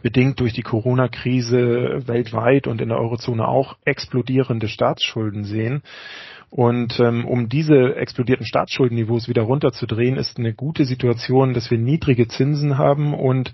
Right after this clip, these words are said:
eben eine Inflation, die deutlich über dem Zinsniveau liegt. Und das ist in meinen Augen ein realistisches Szenario für die, für die nächsten Jahre. Das heißt, ein tief negativer Realzins.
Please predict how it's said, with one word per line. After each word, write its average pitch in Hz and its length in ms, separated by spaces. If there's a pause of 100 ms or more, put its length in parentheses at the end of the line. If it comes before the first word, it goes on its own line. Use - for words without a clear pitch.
(380)
eben 123 180
eine 123 220
Inflation, 127 580
die 120 120
deutlich 123 400
über 120 120
dem 113 180
Zinsniveau 110 500
liegt. - 280
Und 117 140
das 120 140
ist 120 120
in 127 120
meinen 127 260
Augen 120 240
ein 123 200
realistisches 120 640
Szenario 120 580
für 117 140
die, 113 260
für - 140
die 117 80
nächsten 113 300
Jahre. 120 440 (540)
Das - 160
heißt, 117 200
ein 113 80
tief - 320
negativer 131 640
Realzins. 131 800